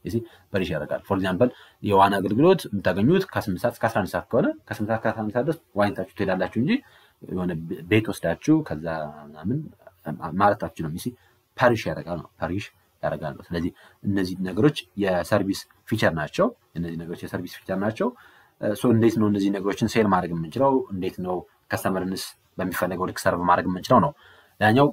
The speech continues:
ስለ ከስተመር ዲስከስ እናደርግ። ከስተመር ብለን የምንጠራው ከስተመር ማለት ግለሰብ ሊሆን ይችላል፣ ኦር ከስተመር ማለት ኤኒ ድርጅት ሊሆን ይችላል። ያ ድርጅት if they buy the products or products or either for use or for resale ነው።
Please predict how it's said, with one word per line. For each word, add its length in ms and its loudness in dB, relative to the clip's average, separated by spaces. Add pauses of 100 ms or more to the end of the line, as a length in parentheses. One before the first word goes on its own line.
(120)
ስለ 200 4
ከስተመር 320 0
ዲስከስ 260 -2
እናደርግ። 220 4
ከስተመር 300 0
ብለን 140 4
የምንጠራው 340 6 (420)
ከስተመር 300 2
ማለት 240 6 (180)
ግለሰብ 400 4
ሊሆን 140 4
ይችላል፣ 240 4 (120)
ኦር 160 -2
ከስተመር 340 -2
ማለት 220 2 (120)
ኤኒ 200 4
ድርጅት 280 0
ሊሆን 160 0
ይችላል። 240 4 (420)
ያ 60 2 (260)
ድርጅት 480 2 (680)
if 160 -2
they 160 -2
buy 260 6
the 180 -2
products 460 0 (1700)
or 200 -2
products 480 0
or 240 -2
either 260 0
for 200 0 (120)
use 220 4
or 160 -2
for 200 2 (360)
resale 340 0
ነው። 120 -4